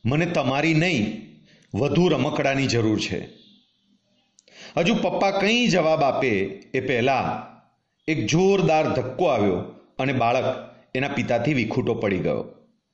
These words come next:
બાળક મોટે મોટેથી રડવા લાગ્યો. કોઈ સજ્જન આ બાળકની નજીક આવ્યા.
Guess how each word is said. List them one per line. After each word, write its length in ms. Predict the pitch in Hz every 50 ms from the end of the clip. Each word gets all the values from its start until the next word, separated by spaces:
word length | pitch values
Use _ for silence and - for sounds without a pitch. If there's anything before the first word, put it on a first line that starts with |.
| _ _ _ _ _ _ _ - - - - - - -
બાળક 300 | 151 160 185 190 - 175
મોટે 340 | 175 180 208 214 214 226 214
મોટેથી 480 | 185 165 165 165 170 165 170 185 208
રડવા 280 | 165 135 123 127 123 117
લાગ્યો. 340 | 107 95 85 76 73 - - - - - _ _ _ _ _ _ _ _ _ _ _ _ _ _ _ _ - - - - - _
કોઈ 160 | - 185 185
સજ્જન 760 | 180 - 190 160 127 - 175 180 160 127 107 - - - -
આ 120 | - 143 135
બાળકની 420 | 139 135 139 147 147 147 156 151
નજીક 340 | 135 131 123 - 156 143 120
આવ્યા. 300 | 101 95 90 82 76